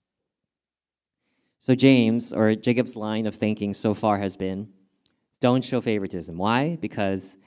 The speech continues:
it's not reflective of the upside-down kingdom, because it highlights the hypocrisy among the church when we have ulterior motives, and it shows that we want to be the ones judging rather than God. And when we judge before the due time,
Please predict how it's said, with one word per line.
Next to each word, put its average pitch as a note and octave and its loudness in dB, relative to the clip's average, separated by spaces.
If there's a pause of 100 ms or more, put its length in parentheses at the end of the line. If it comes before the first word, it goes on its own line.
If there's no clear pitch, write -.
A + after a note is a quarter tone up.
(180)
it's - -18
not A2+ -2
reflective B2+ -2
of F2+ -6
the G#2+ -2
upside-down G2 -4
kingdom, C3 -2 (1300)
because G#2 -2
it G#2 -2
highlights A#2 2
the - -12
hypocrisy B2+ -2
among B2+ 2
the B2 2
church C3 -2
when G#2 -4
we G2 -2
have G2 -2
ulterior G#2 -2
motives, A2 -2 (880)
and A#2 -2
it A2 0
shows C#3 4
that A2 -2 (600)
we C3+ 4
want A#2 0
to - -8
be A2 -2
the G#2 -2
ones G#2 -4
judging F#2+ -6
rather F2 -8
than E2 -14
God. D#2 -14 (2000)
And A2+ -4
when A#2 0
we B2 0
judge B2+ 0
before A#2+ -2
the G#2+ -4
due A2+ 0
time, A#2 -4